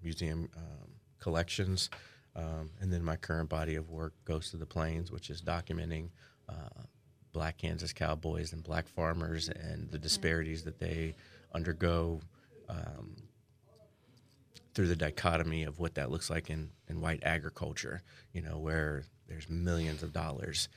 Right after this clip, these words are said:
Speaker 1: in it, but then a g-, group of people that are still fighting systems and barriers to do the exact same thing.
Speaker 2: Yeah.
Speaker 1: Um, so it, again, it started off as just making photographs post-covid,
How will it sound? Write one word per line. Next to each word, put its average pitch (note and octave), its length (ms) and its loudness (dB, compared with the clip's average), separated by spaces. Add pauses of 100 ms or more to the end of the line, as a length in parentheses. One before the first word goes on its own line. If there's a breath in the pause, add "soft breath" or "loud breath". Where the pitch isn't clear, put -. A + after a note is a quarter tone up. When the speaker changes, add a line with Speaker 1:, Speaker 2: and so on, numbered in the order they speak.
(300 soft breath)
Speaker 1:
in E2 120 -2
it, D#2+ 160 -4
but D2 140 -4
then D#2+ 400 2 (380)
a - 40 -6
g-, - 60 -12 (400)
group G2 220 2
of F2 140 -8
people F2+ 320 0
that D#2+ 140 0
are D#2 60 -4
still E2+ 400 0
fighting D#2+ 540 -2 (320 soft breath)
systems F2 520 2
and E2 140 2
barriers D#2 800 4 (300 soft breath)
to F#2+ 100 2
do F2 100 6
the E2+ 120 2
exact D#2+ 360 2
same D#2+ 220 -4
thing. D#2 360 -6 (320 soft breath)
Speaker 2:
Yeah. - 60 -4 (300)
Speaker 1:
Um, D#2+ 160 -6 (280)
so F2+ 220 8
it, E2 200 2
again, E2+ 340 6
it E2+ 60 4
started F2 400 6
off F2 260 6
as F2 120 0
just - 260 -2
making F2 300 2
photographs E2 580 0
post-covid, E2 760 0